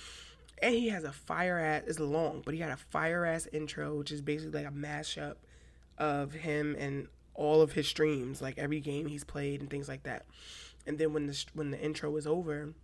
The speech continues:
he sings a song. Um, I think it says, like, "If the intro is too long, get the fuck out." Like, to the theme of "Happy and You Know It." He sings that live every time. And then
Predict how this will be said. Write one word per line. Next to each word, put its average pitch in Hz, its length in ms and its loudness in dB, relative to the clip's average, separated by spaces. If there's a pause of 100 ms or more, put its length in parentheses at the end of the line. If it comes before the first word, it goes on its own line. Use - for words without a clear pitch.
(1120)
he 143 160 0
sings 151 440 2
a 143 40 -2
song. 147 680 -4 (240)
Um, 143 420 -6 (1080)
I 160 80 -8
think 165 160 0
it 156 60 0
says, 147 300 0
like, - 140 -6
"If - 160 -6
the 147 160 2
intro 165 320 4
is 160 120 2
too 156 180 0
long, 156 480 -2 (680)
get 78 180 -4
the 80 140 -4
fuck - 300 -4
out." 190 420 0
Like, 160 140 4
to 170 140 0
the 160 160 6 (120)
theme 180 240 4
of 160 100 2
"Happy 160 380 4
and 156 80 4
You 151 80 4
Know 160 240 4
It." - 240 -6 (840)
He 165 180 -4
sings 170 400 2
that 170 260 6
live 143 520 4
every 151 240 2
time. 143 420 -4 (140)
And 147 260 0
then 156 540 4